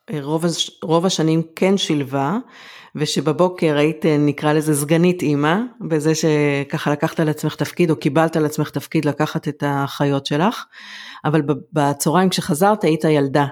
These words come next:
שבאה ואמא שלה ככה מבשלת ומכינה ומחכה ויושבת איתכם עם, אה, שיעורי בית.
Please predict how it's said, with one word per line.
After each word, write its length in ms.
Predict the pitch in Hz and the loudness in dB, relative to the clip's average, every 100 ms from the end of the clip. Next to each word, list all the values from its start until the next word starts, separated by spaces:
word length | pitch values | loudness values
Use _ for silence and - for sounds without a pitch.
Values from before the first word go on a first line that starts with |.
| _ _ _ | _ _ _
שבאה 560 | - - 151 143 156 180 | -10 -4 -2 0 2 2
ואמא 280 | 151 143 156 | 2 2 2
שלה 320 | 151 151 147 | 0 0 0
ככה 640 | 139 143 - 143 139 139 143 | 0 -4 -4 -2 -2 -2 -2
מבשלת 580 | 135 139 - 160 160 147 | -2 -4 0 2 2 0
ומכינה 640 | 139 139 - 143 147 156 147 | -2 -4 -2 -2 2 0 2
ומחכה 640 | 139 143 143 - 160 156 | -2 -2 -4 -2 0 2
ויושבת 360 | 143 135 147 147 | 0 -2 -4 -6
איתכם 260 | 147 - 147 | -14 -6 -4
עם, 180 | 143 | -2
אה, 140 | 139 135 | -4 -4
שיעורי 340 | 131 151 143 139 | -4 -2 0 0
בית. 400 | 135 135 127 | 0 -2 -4